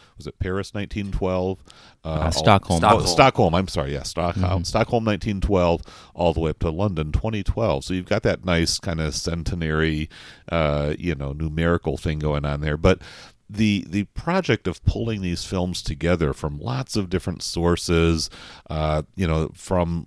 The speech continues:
Speaker 1: I think of this, the early eighties, the International Olympic Committee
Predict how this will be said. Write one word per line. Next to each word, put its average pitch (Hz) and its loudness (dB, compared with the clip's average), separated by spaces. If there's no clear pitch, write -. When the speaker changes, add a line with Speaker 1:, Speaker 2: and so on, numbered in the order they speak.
Speaker 1:
I 87 2
think 120 -2
of 98 0
this, 76 -2
the - -4
early 95 6
eighties, 85 0
the 80 -2
International 87 0
Olympic 78 0
Committee 76 -2